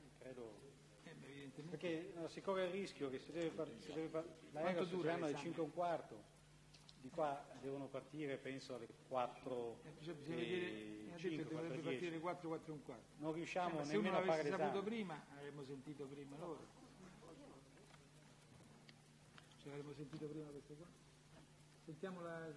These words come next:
Speaker 2: capo scorta.
Speaker 1: Scusi, no-, non potete cambiare il biglietto aereo?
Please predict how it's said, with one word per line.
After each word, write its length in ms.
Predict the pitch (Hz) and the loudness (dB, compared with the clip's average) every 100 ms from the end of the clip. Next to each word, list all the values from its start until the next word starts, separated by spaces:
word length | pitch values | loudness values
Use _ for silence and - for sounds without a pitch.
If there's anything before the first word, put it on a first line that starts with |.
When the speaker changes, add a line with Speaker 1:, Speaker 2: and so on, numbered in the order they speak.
| - | -8
Speaker 2:
capo 180 | 160 156 147 | -8 -8 -8
scorta. 320 | 190 180 - - - - - - - - - - - - - - - - - - - - - - - - - - - - - | -4 -4 -6 -14 -16 -16 -16 -16 -18 -18 -18 -18 -20 -20 -20 -18 -16 -16 -16 -16 -16 -16 -18 -20 -20 -20 -20 -20 -20 -20 -6
Speaker 1:
Scusi, 260 | 208 180 139 | 0 2 2
no-, 120 | 147 | 0
non 180 | 170 165 | 0 2
potete 380 | 175 226 226 208 | 2 4 4 4
cambiare 420 | 190 180 202 180 | 4 8 8 8
il 60 | 151 | 4
biglietto 380 | 160 180 175 | 2 0 4
aereo? 420 | 170 143 113 101 | 6 6 2 -2